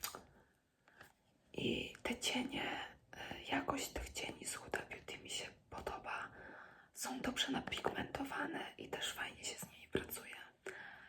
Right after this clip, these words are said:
Kolorystyka już czasami mam wrażenie, że, e, fajniej by było kupować sobie osobno kolory i robić taką własną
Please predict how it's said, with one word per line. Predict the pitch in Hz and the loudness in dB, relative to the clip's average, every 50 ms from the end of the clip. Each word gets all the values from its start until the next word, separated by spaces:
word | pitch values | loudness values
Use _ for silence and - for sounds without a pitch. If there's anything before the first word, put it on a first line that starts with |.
| - - - | -10 -2 0
Kolorystyka | - - 285 - - 214 - - - 226 - - - - | 2 4 4 4 4 4 2 4 4 4 6 6 4 4
już | - - - - - - | 2 0 -2 -2 -2 0
czasami | - - - - 240 - - - - | 0 2 4 4 4 4 2 0 -6
mam | - - - | -8 -6 -4
wrażenie, | - - - - - - - - - - | -2 2 2 2 2 2 -2 -6 -4 -4
że, | - - - - - - - - - - - - - - - - - - - - - - - - - - - - - - - - - - - - - - - - - - - | -4 -2 -2 -2 -4 -4 -6 -8 -10 -14 -14 -14 -14 -14 -14 -14 -16 -16 -16 -18 -18 -18 -18 -18 -18 -16 -16 -16 -14 -14 -14 -14 -14 -12 -10 -10 -10 -10 -12 -16 -16 -4 2
e, | - - 208 226 240 240 | 6 6 8 8 6 4
fajniej | - - 294 269 262 262 247 240 233 | 4 6 6 6 8 10 10 10 10
by | - 226 | 10 8
było | - - - 262 269 269 - | 6 6 8 8 10 10 10
kupować | - - - - 262 262 - - - - - | 8 6 6 6 2 4 6 4 4 4 2
sobie | - - - - - - - | -2 0 2 2 2 2 4
osobno | - - - - - - - - - - - | 2 2 2 2 0 0 -2 -2 0 4 4
kolory | - - 240 240 - - - - - - - - - - - - - - - - - | 6 8 8 6 6 4 0 0 -2 -4 -6 -8 -10 -14 -20 -14 -10 -6 -4 -2 -2
i | |
robić | - - - - - - | -2 -2 -2 -2 -2 0
taką | - - - - - - | 0 0 2 0 0 -2
własną | - - - - - - - | -2 -4 -4 -2 -2 -2 -4